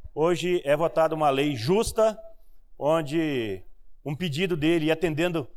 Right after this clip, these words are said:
a, aos desígnios de uma lei federal, a gente vai votar a, a lei que prevê a periculosidade para esses agentes de trânsito.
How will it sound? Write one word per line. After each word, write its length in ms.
a, 440
aos 220
desígnios 460
de 40
uma 140
lei 160
federal, 640
a 120
gente 180
vai 140
votar 440
a, 600
a 120
lei 240
que 120
prevê 800
a 100
periculosidade 1080
para 220
esses 160
agentes 240
de 100
trânsito. 460